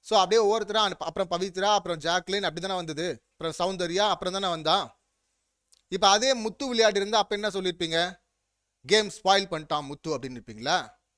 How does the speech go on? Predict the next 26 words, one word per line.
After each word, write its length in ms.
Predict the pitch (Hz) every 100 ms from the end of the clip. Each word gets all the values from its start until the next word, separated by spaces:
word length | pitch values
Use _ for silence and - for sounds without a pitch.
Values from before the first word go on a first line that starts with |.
| _ _ _ _ _
அப்ப 240 | 156 - 185
அவன் 300 | 180 220 180
ரயான் 320 | 214 262 247
விளையாடுனது 400 | 220 220 208 202
வந்து 220 | 208 285
அது 180 | 254 202
கேம். 280 | 170 208 120 110
ஏன்னா 240 | 202 247 247
அவன் 220 | 220 220
பவர்ஃபுல்லா 480 | 190 220 202 208 220
இருக்கிறான். 420 | 220 180 131 - _ _
அந்த 240 | 151 180 170
கூட்டத்துல 420 | 202 175 143 120 165 220 - _ _ 165
முத்துவை 320 | 202 247 220
எடுத்துட்டு 460 | 180 190 180 160
பார்த்தோம்னா 520 | 143 - 123 117 196 240
இப்ப 220 | 214 214
அவன் 220 | 214 233
முடிவு 240 | 226 262
பண்றான் 360 | 202 190 165 151
யாரை 280 | 165 196 180
அடுத்து 260 | 165 160 156
தூக்கலாம், 380 | 185 170 170 170
தூக்கலாம், 360 | 170 165 165 165
தூக்கலாம் 320 | 156 156 147
அப்படின்னு. 300 | 120 107